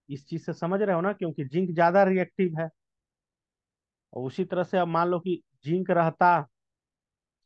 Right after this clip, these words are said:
जिंक sulphate रहेगा और यहाँ पे क्या आ जाएगा, मैग्नीशियम आ जाएगा, तब मैग्नीशियम लेके चला जाएगा। कैल्शियम रहेगा तो कैल्शियम लेके चला जाएगा, समझ रहे हो ना।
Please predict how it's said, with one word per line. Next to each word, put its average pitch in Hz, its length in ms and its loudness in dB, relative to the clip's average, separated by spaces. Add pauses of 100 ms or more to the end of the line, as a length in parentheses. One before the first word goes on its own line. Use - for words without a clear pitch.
(300)
जिंक 170 240 -4
sulphate 175 540 -2
रहेगा 120 400 -2 (540)
और 170 320 2
यहाँ 170 200 -4
पे 175 120 -10
क्या 170 200 2
आ 175 80 6
जाएगा, 180 420 0 (840)
मैग्नीशियम 151 800 -2
आ 139 60 -2
जाएगा, 123 240 -4
तब 139 200 -4
मैग्नीशियम 143 640 -4
लेके 185 200 -4
चला 170 280 -2
जाएगा। 151 320 -2 (880)
कैल्शियम 147 420 -2
रहेगा 180 200 -2
तो 156 100 -10
कैल्शियम 151 520 -4
लेके 185 200 -6
चला 175 260 0
जाएगा, 156 360 -2 (1160)
समझ 190 180 -2
रहे 196 140 0
हो 151 80 -2
ना। 185 260 -2